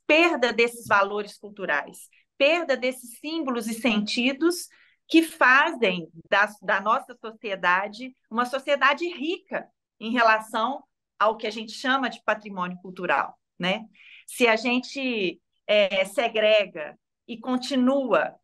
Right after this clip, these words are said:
pensando na educação e no patrimônio a partir de uma história única, a partir de uma história que não reconhece, né, essa desumanização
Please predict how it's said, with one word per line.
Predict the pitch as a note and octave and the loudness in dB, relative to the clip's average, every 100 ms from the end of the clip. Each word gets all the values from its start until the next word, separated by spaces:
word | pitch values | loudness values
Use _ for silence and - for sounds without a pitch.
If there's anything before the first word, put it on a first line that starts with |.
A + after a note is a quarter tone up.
| _ | _
pensando | - B3 B3 C4 A#3+ | -4 -2 0 2 2
na | A#3+ A#3 | 2 0
educação | A3+ A#3 B3+ A#3+ - A3+ G#3+ | 0 0 0 0 -2 -2 -2
e | G#3+ | -6
no | A3 | -4
patrimônio | A3 G#3 A3 G#3 F3+ E3 D#3 D3+ - _ - | -4 -4 -6 -8 -4 -4 -8 -16 -20 _ -4
a | G#3 | 0
partir | G#3+ G#3+ C4 | 0 0 -4
de | A#3+ | -2
uma | A#3 | -2
história | B3 - A#3 A#3+ A3 | -4 2 2 4 0
única, | A3 B3+ A3+ - C#3 - _ _ _ - | -2 -6 -8 -12 -16 -18 _ _ _ -6
a | |
partir | G3+ D#4 - | -2 -2 -4
de | A#3+ | -6
uma | B3 B3+ | -4 -4
história | B3+ - B3 B3+ G#3 E3+ - _ | -4 -2 2 2 2 -2 -4 _
que | - | -4
não | A#3+ C4 | 0 2
reconhece, | D#4+ D4 C#4+ C#4 B3 A3 A3 B3 B3 - - D#3+ D3+ _ _ | 2 0 2 0 0 -2 -2 -2 -4 -10 -20 -20 -20 _ _
né, | F3+ G#3 A#3+ A#3+ _ _ | -2 0 0 -4 _ _
essa | - G#3+ B3+ | 0 2 2
desumanização | A3 A#3+ E4 E4+ D4 C#4 B3 B3 C#4 A#3 G#3+ G#3 - A3+ G#3+ G3 E3 | 0 0 0 0 -4 0 0 0 -2 0 0 -2 -8 -2 -2 -4 -8